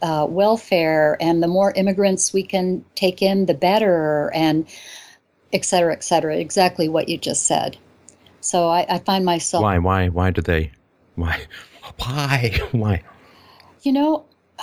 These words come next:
Speaker 1: I, I have to say that I was there myself a few years ago. I, I wasn't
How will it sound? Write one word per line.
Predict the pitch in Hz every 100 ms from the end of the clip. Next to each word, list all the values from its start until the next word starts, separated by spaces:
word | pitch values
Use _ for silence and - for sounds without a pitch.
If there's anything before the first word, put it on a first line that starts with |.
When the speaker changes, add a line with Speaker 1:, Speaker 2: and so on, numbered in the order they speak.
| - _ _ -
Speaker 1:
I, | 269 277
I | 240
have | 247 269 269
to | 262
say | - 269 277
that | 233 226 -
I | 214
was | 247 254 240
there | 240 240
myself | 240 233 - 359 415
a | 370
few | 233 196
years | 180 170 165
ago. | 165 165 156 - _ _ _ -
I, | 233 247 254 254 247 _ _ _ _ -
I | 233
wasn't | 208 240 254 277 269 -